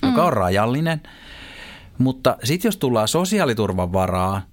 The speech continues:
Speaker 1: johonkin toiseen maahan, niin sit se homma muuttuu mutkikkaammaksi. Ja on tietysti oikeutettua kysyä, että miksi meidän suomalaisten pitäisi maksaa ulkomaalaisten ihmisten ylläpidosta.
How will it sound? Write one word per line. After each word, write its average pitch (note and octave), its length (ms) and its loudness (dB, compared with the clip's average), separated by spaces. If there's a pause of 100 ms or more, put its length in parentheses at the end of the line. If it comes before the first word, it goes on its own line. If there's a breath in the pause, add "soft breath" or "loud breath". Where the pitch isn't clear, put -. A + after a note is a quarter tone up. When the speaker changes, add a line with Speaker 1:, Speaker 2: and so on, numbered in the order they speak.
(480)
Speaker 1:
johonkin F#2+ 300 -2
toiseen G2 400 2
maahan, A#2 500 2
niin G2+ 80 0
sit A2 180 -4
se - 80 0
homma A#2 280 2
muuttuu G#2 640 0 (460 loud breath)
mutkikkaammaksi. D3 1120 0 (240)
Ja G#2 120 4
on F#2+ 300 0
tietysti G2+ 460 -2
oikeutettua F2+ 720 -2
kysyä, A2 380 0
että F2+ 260 -4 (320 loud breath)
miksi G#2 280 2
meidän F2+ 320 2
suomalaisten E2 680 0
pitäisi F2 360 0 (560 loud breath)
maksaa F#2+ 580 2
ulkomaalaisten E2 960 0
ihmisten F#2+ 560 0
ylläpidosta. F#2 880 0